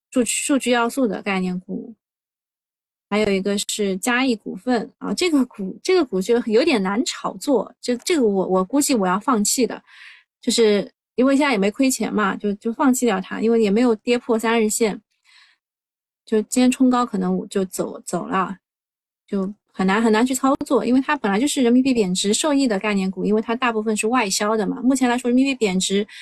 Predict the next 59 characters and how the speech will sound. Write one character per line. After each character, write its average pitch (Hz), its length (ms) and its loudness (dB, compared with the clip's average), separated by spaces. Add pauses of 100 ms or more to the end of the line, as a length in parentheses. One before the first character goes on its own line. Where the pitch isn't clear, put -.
(500)
没 247 120 2
有 320 100 2
淡 269 200 2
边 269 140 2
的 247 80 4
情 202 200 -2
况 208 260 0
了， 180 100 -4
那 208 80 -4
这 233 140 -2
只 240 100 -2
股 196 160 -4
就 196 120 -2
放 262 200 2
弃 247 160 2
掉 214 200 0
它。 180 300 -6 (580)
然 233 80 0
后 254 80 4
银 262 180 4
石 294 140 0
胜 392 180 0
的 247 100 2
话， 220 320 2
当 240 300 2
时 226 200 0
讲 - 380 -4 (200)
直 - 160 -6
接 302 160 0
低， 294 220 -8
就 277 140 0
是 247 140 2 (160)
打 185 180 0
到 254 140 2
二 302 100 2
十 - 140 -2
厘 208 140 4
米， 202 120 2
现 247 160 -2
在 233 140 2
是 226 140 -6
在 233 100 -4
二 226 80 0
十 220 100 -2
厘 214 60 2
米 196 140 0
当， 214 180 -2
当 220 160 -2
中 226 160 0 (220)
徘 214 200 -2
徊， 190 320 -4
也 190 160 -2
是 359 220 0
在 277 160 0
三 269 180 0
日 262 80 4
线 233 220 0
之 233 160 -2
上。 262 320 -2